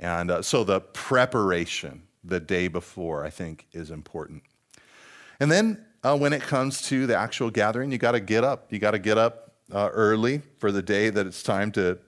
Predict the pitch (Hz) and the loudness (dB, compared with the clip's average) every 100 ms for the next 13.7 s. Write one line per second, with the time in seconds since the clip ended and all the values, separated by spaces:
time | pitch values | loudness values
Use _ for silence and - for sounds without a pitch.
0 | 101 98 104 104 - 107 120 98 95 90 | -12 0 2 2 -2 -2 -2 -2 -2 -2
1 | - 107 107 95 92 101 107 113 98 - | -2 0 2 0 0 -2 -2 -4 -6 -4
2 | 104 98 104 - - 98 107 110 95 98 | -2 -2 -4 -6 -4 -2 -2 -2 -2 0
3 | 101 101 101 95 92 - 107 - 101 95 | 0 0 -2 -2 -2 -4 -10 -4 0 0
4 | 98 123 - - - - - - 95 - | 0 -4 -12 -20 -20 -20 -20 -8 -8 -4
5 | 117 110 - 101 101 95 95 - 104 98 | -2 -2 -4 -2 2 2 2 -2 -4 -4
6 | 90 123 139 135 135 131 - 110 110 - | -4 -6 -4 -2 -4 -6 -4 -2 -2 -4
7 | 127 117 113 107 104 95 92 92 - - | -4 -2 -4 -4 -2 -2 -4 -8 -8 -4
8 | 107 - - 107 98 104 101 95 92 - | -4 -4 -2 0 0 -2 -6 -6 -6 -8
9 | 113 110 101 101 98 98 107 76 90 95 | -6 -6 -4 -6 -4 -6 -6 -2 -2 -2
10 | 98 98 92 101 92 90 95 90 85 87 | -2 -2 -2 -2 -4 -2 -2 -2 -4 -4
11 | 87 92 87 90 90 87 82 82 85 98 | -2 -4 -4 -2 -2 -2 -4 -8 -6 -4
12 | 98 92 90 87 92 - 110 92 90 78 | -2 -2 -2 -2 -2 -4 -2 0 0 -2
13 | 87 90 87 - 92 90 87 | -4 -2 -6 -6 -6 -6 -6